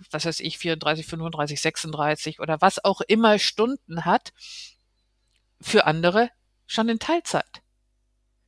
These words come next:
Also was heißt Teilzeit? Und, ähm,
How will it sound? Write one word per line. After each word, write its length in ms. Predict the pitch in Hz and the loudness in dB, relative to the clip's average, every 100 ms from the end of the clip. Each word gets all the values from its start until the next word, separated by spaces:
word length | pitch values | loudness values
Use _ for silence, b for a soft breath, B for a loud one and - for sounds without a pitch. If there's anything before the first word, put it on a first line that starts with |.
| _ _ - | _ _ -4
Also 180 | 190 214 | 2 4
was 200 | 240 - | 4 4
heißt 300 | 277 339 - | 6 4 2
Teilzeit? 680 | - 156 151 - - - - B B B B B B B B | 0 0 0 0 0 -2 -12 B B B B B B B B
Und, 380 | 196 202 - - | 4 4 0 4
ähm, 400 | 190 190 185 | 8 8 8